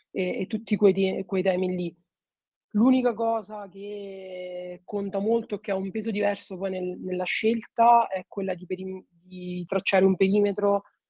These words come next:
rispetto a, al core business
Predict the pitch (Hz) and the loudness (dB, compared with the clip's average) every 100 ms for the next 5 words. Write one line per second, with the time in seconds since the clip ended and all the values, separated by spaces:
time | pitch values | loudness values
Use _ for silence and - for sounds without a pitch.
0 | - 175 - 202 185 _ 196 180 175 175 | -10 -10 -6 -4 -4 _ -4 -2 -2 -2
1 | 175 170 170 175 - 185 180 202 185 180 | -4 -6 -8 -10 -12 -14 -10 -6 -6 -6
2 | 180 190 190 196 - | -8 -8 -10 -10 -10